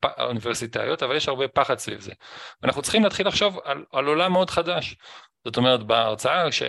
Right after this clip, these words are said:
בכנס שהייתי שבוע ש-, השבוע, דובר על זה ש-, זה שיהיו מכוניות אוטו-, אוטונומיות לצורך העניין,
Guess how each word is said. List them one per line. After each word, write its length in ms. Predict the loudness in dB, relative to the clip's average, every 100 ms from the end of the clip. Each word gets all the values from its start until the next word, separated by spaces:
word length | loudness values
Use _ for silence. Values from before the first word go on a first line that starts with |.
| -4 -6 -6
בכנס 320 | -4 -2 0
שהייתי 340 | 0 -2 -6 -14 _ _ _ -10
שבוע 260 | -6 -4
ש-, 120 | -4 -4 -10 -12 -2
השבוע, 400 | 0 2 2 2 -2 _ _ _ _ _ _ _ _ -18 -12
דובר 280 | -2 0 2
על 140 | 0 0
זה 140 | -2
ש-, 100 | 0 0 -2 -6
זה 140 | -2 0
שיהיו 240 | 0 0
מכוניות 400 | 0 0 0 -2
אוטו-, 340 | -2 -2 -2 -6 -8
אוטונומיות 560 | 0 2 4 4 2
לצורך 360 | 0 0 -2 -2
העניין, 300 | -4 -6